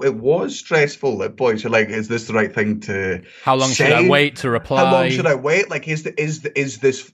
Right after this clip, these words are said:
Speaker 1: is this too forward? Like, I don't wanna make this person comfortable, but is it not, or is it not forward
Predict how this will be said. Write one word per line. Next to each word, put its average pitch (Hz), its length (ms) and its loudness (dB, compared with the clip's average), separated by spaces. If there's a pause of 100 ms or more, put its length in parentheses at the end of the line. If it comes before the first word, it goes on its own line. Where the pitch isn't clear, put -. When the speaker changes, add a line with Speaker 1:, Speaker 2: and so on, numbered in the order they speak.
Speaker 1:
is 123 180 -2
this 117 220 -4
too 131 260 -4
forward? 180 580 2
Like, 110 280 -2
I 113 100 -2
don't 113 100 -4
wanna 113 140 -4
make 110 140 -2
this 107 100 -8
person 104 380 -6
comfortable, 165 380 -4
but 151 140 2
is 127 140 -2
it - 120 -6
not, 120 280 -2
or 123 160 2
is 117 80 -2
it 120 140 -2
not 120 360 0
forward 113 680 2